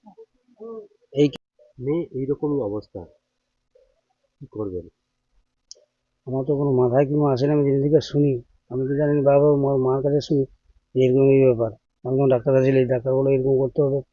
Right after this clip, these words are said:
Speaker 1: এরকম মেয়ে প্রেগনেন্ট হয়ে গেছে, কী করবে?" তো আমি তখন এসে ওর মাকে বলি যে, "কী ব্যাপার, কী হয়েছে দেখ।" ও তো বলে, আমি আর বলতাম যে, "মেয়েটা খায় আমার ঘরে একটু বেশি, লোভী বেশি, পেট ফুলে যায় কেন?" ও বললো, ও দিদির কাছেও গেলো, এখানেও দেখলো,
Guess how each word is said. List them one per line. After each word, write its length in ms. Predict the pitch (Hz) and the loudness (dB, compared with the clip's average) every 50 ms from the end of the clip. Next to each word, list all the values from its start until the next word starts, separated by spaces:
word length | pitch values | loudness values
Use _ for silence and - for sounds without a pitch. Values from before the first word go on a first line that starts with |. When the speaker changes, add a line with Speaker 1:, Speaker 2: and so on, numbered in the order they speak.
| _ - | _ -16
Speaker 1:
এরকম 260 | - 120 123 127 123 | -10 -8 -6 -4 -2
মেয়ে 120 | 127 135 135 | -2 -2 0
প্রেগনেন্ট 320 | 120 123 131 135 139 143 | 0 0 0 2 0 0
হয়ে 160 | 143 143 147 | 2 2 4
গেছে, 260 | 143 151 139 - - 175 _ _ _ _ _ _ - | 4 2 0 0 -6 -16 _ _ _ _ _ _ -2
কী 120 | - 147 | -2 0
করবে?" 320 | 131 139 131 120 113 104 98 _ - _ _ - - _ - - _ _ _ _ - | 4 4 4 4 2 0 -6 _ -18 _ _ -20 -20 _ -20 -20 _ _ _ _ -6
তো 80 | 135 | 0
আমি 160 | 135 151 160 | 4 6 8
তখন 260 | 160 170 170 175 170 175 | 8 8 8 8 8 8
এসে 220 | 175 160 139 175 | 6 6 6 8
ওর 100 | 170 160 | 8 8
মাকে 300 | 160 160 156 151 151 170 | 6 6 4 6 6 6
বলি 240 | 160 160 160 156 147 | 8 8 8 10 8
যে, 100 | 156 143 | 8 6
"কী 140 | - - 160 | 6 6 4
ব্যাপার, 260 | 156 147 156 156 147 | 6 8 6 6 4
কী 160 | 123 156 151 | 4 4 4
হয়েছে 200 | 151 151 139 156 | 4 6 6 6
দেখ।" 180 | 147 156 156 151 - - - - | 6 6 4 4 0 -8 -8 -6
ও 140 | 156 160 156 | -4 -2 2
তো 80 | 165 | 2
বলে, 200 | 160 156 165 165 165 165 170 - | 4 6 6 6 6 4 4 0
আমি 240 | - 160 156 170 185 | 2 2 4 4 4
আর 100 | 196 202 | 4 4
বলতাম 320 | 196 202 208 196 208 214 | 6 6 6 8 8 6
যে, 60 | 214 | 6
"মেয়েটা 240 | 208 208 208 190 202 | 8 8 8 6 6
খায় 220 | 175 - 170 185 190 | 4 6 6 6 8
আমার 200 | 180 185 180 175 | 8 8 6 8
ঘরে 180 | 160 170 175 | 8 8 8
একটু 140 | 170 151 170 | 6 6 6
বেশি, 280 | 165 170 147 151 165 175 _ _ _ _ - - - 330 - | 6 6 6 6 2 0 _ _ _ _ -20 -20 -12 0 4
লোভী 300 | 165 151 156 165 165 165 | 6 8 8 10 8 8
বেশি, 240 | 160 147 127 151 151 - _ _ _ _ _ _ _ - 160 | 8 6 6 2 -2 -2 _ _ _ _ _ _ _ -4 4
পেট 160 | 170 175 151 | 4 4 6
ফুলে 160 | 131 160 160 | 8 8 8
যায় 160 | 156 156 147 139 | 8 8 8 6
কেন?" 140 | 147 139 | 4 4
ও 200 | 147 151 156 160 | 2 0 0 0
বললো, 360 | 156 151 165 160 147 143 143 147 _ _ _ _ - | 4 6 6 6 6 6 2 2 _ _ _ _ -2
ও 60 | 160 | 2
দিদির 280 | 139 143 151 160 165 170 | 4 6 8 8 8 8
কাছেও 220 | 156 135 160 160 | 8 8 6 6
গেলো, 260 | 151 160 151 151 151 147 _ _ _ _ _ _ _ _ _ _ | 8 6 6 6 2 0 _ _ _ _ _ _ _ _ _ _
এখানেও 360 | - 131 127 127 147 160 170 160 | -12 -8 -2 4 6 6 8 8
দেখলো, 360 | 160 165 156 151 156 156 | 8 8 8 6 4 4